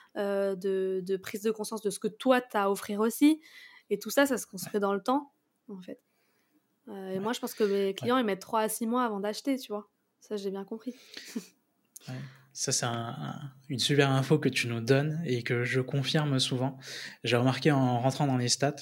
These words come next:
Speaker 2: de, de mes clients que, euh, les gens qui achetaient étaient là sur la liste mail, euh, depuis au moins trois mois, six mois.
Speaker 1: Ouais.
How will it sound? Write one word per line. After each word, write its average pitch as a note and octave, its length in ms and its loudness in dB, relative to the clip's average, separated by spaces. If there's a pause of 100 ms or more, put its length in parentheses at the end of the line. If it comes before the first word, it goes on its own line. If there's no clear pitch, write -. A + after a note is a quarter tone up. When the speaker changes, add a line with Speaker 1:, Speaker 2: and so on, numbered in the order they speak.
(120)
Speaker 2:
de, A#2 280 2
de A#2+ 100 0
mes A#2+ 140 -2
clients C3+ 360 -2
que, B2+ 320 -2 (480)
euh, A2+ 200 -4
les A2+ 160 0
gens C3+ 140 2
qui C#3 160 0
achetaient C3 340 2
étaient D3 160 0
là A#2+ 320 0
sur - 260 -2
la A#2 100 0
liste B2+ 260 -2
mail, C3 420 0 (320)
euh, G2+ 40 -18 (260)
depuis C3 400 0
au B2 100 4
moins B2+ 200 0
trois C3 260 0
mois, C3 340 2
six - 220 -4
mois. B2+ 260 0
Speaker 1:
Ouais. B3+ 180 2